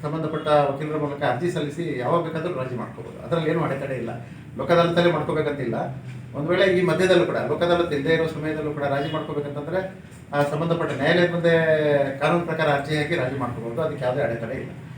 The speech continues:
ಒಂದು ಏನಂತಂದ್ರೆ ಲೋಕ ಅದಾಲತಲ್ಲಿ ರಾಜಿ ಮಾಡ್ಕೊಂಡ್ರೆ ಒಂದು, ಒಂದು ಏನಂತಂದ್ರೆ ಆ,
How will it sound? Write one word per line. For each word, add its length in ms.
ಒಂದು 200
ಏನಂತಂದ್ರೆ 420
ಲೋಕ 180
ಅದಾಲತಲ್ಲಿ 440
ರಾಜಿ 220
ಮಾಡ್ಕೊಂಡ್ರೆ 480
ಒಂದು, 280
ಒಂದು 320
ಏನಂತಂದ್ರೆ 460
ಆ, 180